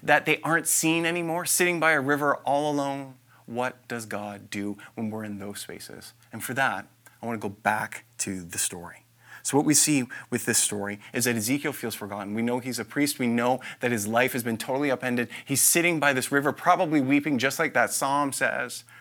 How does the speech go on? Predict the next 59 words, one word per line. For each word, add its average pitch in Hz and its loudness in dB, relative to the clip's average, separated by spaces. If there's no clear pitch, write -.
All 139 8
right? 165 4
And 135 6
then 143 6
what 156 2
do 151 2
we 147 2
read? 170 -4
We 151 4
read 131 2
this. 117 -2
We 160 4
read 196 4
that 196 4
the 135 2
hand 180 0
of 147 -4
the 160 2
Lord 127 4
took - -4
hold 113 0
of - -10
him. 90 -12
And 147 6
then 190 6
Ezekiel 180 4
tells 165 0
us 113 0
what 127 -2
he 123 -2
sees. 143 2
And 135 4
he 131 2
gives 208 2
us 220 2
all 185 4
of 180 2
these 175 2
really 190 4
vivid 160 2
descriptions 147 0
of 135 2
what 143 6
he 143 2
experiences. 131 2
He 123 4
says, 135 4
"As 135 4
I 147 6
looked, 165 6
I 120 4
saw 139 6
a 143 4
great 135 4
storm 170 2
coming 123 -2
from 113 -2
the 113 0
north, 131 2